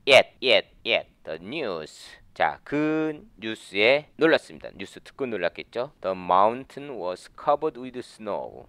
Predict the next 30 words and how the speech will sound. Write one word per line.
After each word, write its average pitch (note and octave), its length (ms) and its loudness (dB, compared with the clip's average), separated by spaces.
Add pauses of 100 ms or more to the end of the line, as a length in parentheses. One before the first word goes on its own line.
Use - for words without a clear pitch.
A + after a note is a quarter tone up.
(140)
Be - 140 -10
covered F3+ 380 6
with, F#2 460 -10
be A2+ 180 -16
covered E3 400 2
with. F2+ 420 -14 (120)
야, G2+ 100 -2
눈으로 B2 380 -10
덮였었다. - 1000 -6
잘 G3 280 8
외워놓으십시오. - 680 -4 (160)
수동태. - 580 4 (140)
너무 A#3 200 2
쉽죠? D3+ 420 2 (120)
자, - 240 0
동-, F#3+ 340 0
비피피라는 G3 960 0
형식을 G3 440 -4
빌려가지고 B2 960 -2
주어가 G#3+ 400 6
관역이 G3 500 -2
되는 A#2+ 240 -4
것입니다. G2+ 280 -12
즉, - 220 -6
목표물이 G#3 540 2
되는 A#2+ 240 -4
것입니다. E2+ 580 -8
<clears throat> - 1300 -12
좋은 D#3+ 280 -4
거면, G#2+ 340 -6